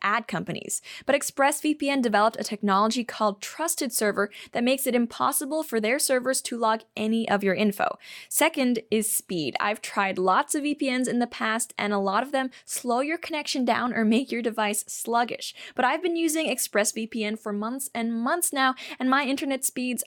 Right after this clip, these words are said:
are blazing fast. Even when I connect to servers thousands of miles away, I can still stream H D quality videos with zero lag. And the last thing that really sets ExpressVPN apart from other V P Ns is how easy it is to use.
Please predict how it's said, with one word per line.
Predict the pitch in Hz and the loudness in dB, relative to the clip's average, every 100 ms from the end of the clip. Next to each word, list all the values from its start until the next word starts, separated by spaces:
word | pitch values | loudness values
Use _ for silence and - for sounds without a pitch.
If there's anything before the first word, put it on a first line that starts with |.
| - | -4
are | 247 | -4
blazing | 240 233 247 254 262 247 | -2 0 0 0 0 0
fast. | - 127 117 - - | 0 -2 -2 -4 -2
Even | 262 285 330 | 2 2 2
when | 311 | 2
I | 294 | 0
connect | 294 269 262 | -2 -6 -4
to | 254 | -2
servers | - 233 233 240 | 0 0 0 -2
thousands | - - - 254 240 | -2 0 0 0 -2
of | 240 | 0
miles | 226 220 226 | 2 2 2
away, | 220 220 247 - - | 0 0 -4 -10 -4
I | 269 | -2
can | 285 269 | 2 0
still | - 285 294 | 2 2 2
stream | - 277 254 | 0 -2 -2
H | - 262 - | -4 -4 -2
D | 294 | -2
quality | 285 - - 240 254 | -4 -6 0 0 2
videos | 233 247 247 233 | 0 2 2 2
with | - 226 208 | 0 -2 -2
zero | 180 202 226 208 | -2 0 2 2
lag. | 202 190 - - - - | 2 0 -6 -12 -18 -10
And | 254 262 | 2 4
the | |
last | 262 294 311 | 6 4 2
thing | - 285 | 0 2
that | 269 226 | 2 2
really | 220 240 | 0 -2
sets | 247 247 226 | 0 0 0
ExpressVPN | 214 - - 208 - 220 - 208 | -2 -4 0 0 0 -2 -2 -2
apart | 196 - 202 - | -2 0 -2 -2
from | 202 185 | -6 0
other | 196 208 | 2 2
V | 233 254 | 2 -2
P | 254 247 | 0 0
Ns | 247 240 - - - _ _ | 0 -2 -10 -20 -20 _ _
is | 269 320 | 4 4
how | - 240 247 | 2 2 4
easy | 247 254 247 | 6 6 6
it | 240 | 6
is | 226 233 | 6 4
to | - 220 | 2 2
use. | 208 202 190 | 4 2 0